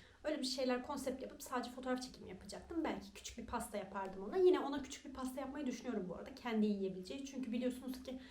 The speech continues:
e, Çınar'ın süt ve yumurta alerjisi var. O yüzden hala devam ediyor bu alerji maalesef. Arada denemeler yapıyorum ama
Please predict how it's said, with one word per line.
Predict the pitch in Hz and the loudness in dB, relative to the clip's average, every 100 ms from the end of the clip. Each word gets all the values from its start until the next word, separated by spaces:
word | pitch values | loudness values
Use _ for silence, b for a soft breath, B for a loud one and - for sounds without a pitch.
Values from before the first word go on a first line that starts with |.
| B B B - | B B B -4
e, | 214 | -2
Çınar'ın | - 247 240 | 0 -2 0
süt | 262 - 240 | -2 -4 -4
ve | |
yumurta | 226 233 220 240 | -2 -2 -2 0
alerjisi | 196 175 - - 285 | 0 0 -6 -4 2
var. | 311 | 2
O | - 233 | 2 2
yüzden | 214 277 294 | 2 0 -2
hala | - 247 226 208 | 2 2 4 2
devam | 220 226 214 | 2 2 2
ediyor | 202 190 | 0 -4
bu | 208 | -6
alerji | 202 190 185 | -4 -4 -4
maalesef. | 196 196 202 - 233 226 | -4 -4 -4 -8 -10 -4
Arada | 220 214 | -2 0
denemeler | 208 214 214 208 | 2 4 4 2
yapıyorum | 208 - 233 202 | -2 -4 -4 -2
ama | 247 | -2